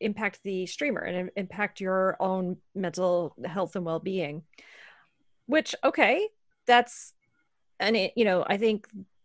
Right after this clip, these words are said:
it's an important lesson. I don't know if they land-, stuck the landing, though, with the delivery of it, because I think, and also, it's also taking, like, let's take someone's trauma, because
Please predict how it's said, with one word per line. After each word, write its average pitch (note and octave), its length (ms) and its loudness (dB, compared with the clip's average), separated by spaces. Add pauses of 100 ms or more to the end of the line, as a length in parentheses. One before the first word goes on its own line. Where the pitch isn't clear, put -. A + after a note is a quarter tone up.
(300)
it's A3+ 140 0
an A3+ 80 2
important G#3+ 600 -4
lesson. G#3+ 460 -2
I - 120 -2
don't G#3 200 0
know G#3 160 0
if G3 140 -6
they F#3 520 2 (120)
land-, F#3 420 -2
stuck - 260 -4
the G3 80 -6
landing, D#3+ 380 -4
though, G2+ 220 -8 (340)
with F#3 140 -8
the D#3+ 60 -14
delivery D#3 400 -4
of - 120 -4
it, - 180 -6
because D#3+ 280 -10
I D#3 80 -2
think, F#3+ 220 -6
and G3 260 0
also, A#3 280 4
it's A3 200 -2
also A#3+ 240 4
taking, A3 440 -4
like, G3 300 -2 (580)
let's C4 280 4
take D4+ 200 -4
someone's A3+ 680 -2 (320)
trauma, C4 420 2
because A3 420 -2